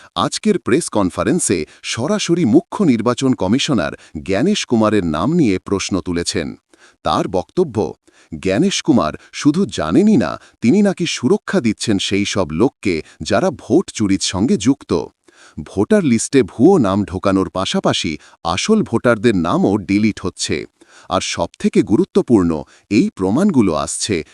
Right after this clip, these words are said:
নির্বাচন কমিশনের ভেতরের লোকদের কাছ থেকে, যারা নিজেদের প্রতিষ্ঠানেই ভেতরের অন্যায় দেখে মুখ খুলছেন। এটাই সবচেয়ে তাৎপর্যপূর্ণ। কারণ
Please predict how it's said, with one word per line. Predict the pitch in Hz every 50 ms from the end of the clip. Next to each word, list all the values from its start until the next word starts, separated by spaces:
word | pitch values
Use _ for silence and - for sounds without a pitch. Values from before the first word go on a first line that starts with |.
| _ -
নির্বাচন | 85 92 107 143 180 208 208 - - 107 202 -
কমিশনের | - 107 98 113 107 - 120 117 131 135 110
ভেতরের | 80 - 95 95 - - 98 98 98 - 90
লোকদের | 85 87 82 76 71 95 85 -
কাছ | - 85 82 - -
থেকে, | - 110 90 - 95 80 69 - - - - - 85
যারা | 78 98 92 - 185 147
নিজেদের | 101 90 98 110 180 196 - 214 202 -
প্রতিষ্ঠানেই | - 95 90 - 98 - - - - 139 107 82 78 73 - - - -
ভেতরের | 76 - - 95 104 - 185 185 190 104 90
অন্যায় | - - 87 92 92 107 143 190 202
দেখে | 139 113 98 - - 190
মুখ | 185 104 107 160 - _ -
খুলছেন। | - 107 95 90 87 - - 90 78 69 50 - _ _ _ _ - _ _ -
এটাই | 101 107 - 202 196 95 78
সবচেয়ে | - - - 101 - _ - - 117 -
তাৎপর্যপূর্ণ। | - 92 85 - - - 92 87 76 - 92 - - 92 82 80 80 69 53 - _ _ _ - - - _ -
কারণ | 104 113 185 208